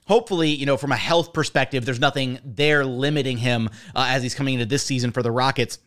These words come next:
Because again, they do need a, a significant improvement on the defensive side, but just the,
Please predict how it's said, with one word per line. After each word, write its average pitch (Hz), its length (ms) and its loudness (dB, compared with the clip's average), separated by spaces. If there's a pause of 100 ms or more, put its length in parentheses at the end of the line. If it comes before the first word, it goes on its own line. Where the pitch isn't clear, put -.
(480)
Because 135 200 2
again, 131 160 0
they 143 120 4
do 156 220 0
need 131 300 -2
a, 123 380 -4
a - 20 -4
significant 131 560 -4
improvement 127 600 -4 (240)
on 139 140 -2
the 127 80 0
defensive 165 460 -4
side, 123 200 0
but 127 120 -6
just 247 240 0
the, 151 200 -2